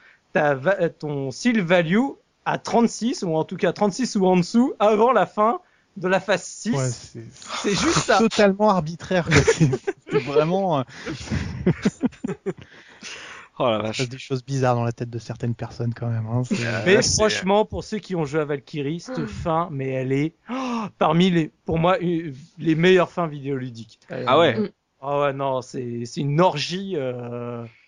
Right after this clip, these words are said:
Speaker 1: absolument hallucinante, quoi.
Speaker 3: Ça donnera
Speaker 4: Et là, tu
Speaker 3: presque
Speaker 4: te rends
Speaker 3: envie
Speaker 4: compte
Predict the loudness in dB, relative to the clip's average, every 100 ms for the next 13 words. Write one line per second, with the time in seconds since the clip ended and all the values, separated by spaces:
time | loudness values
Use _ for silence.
0 | _ _ -14 -10 -6 -4 -2 -2 -4 -6
1 | -6 -8 -6 -6 -10 -18 _ _ _ _
2 | _ -10 -2 2 4 4 2 0 0 0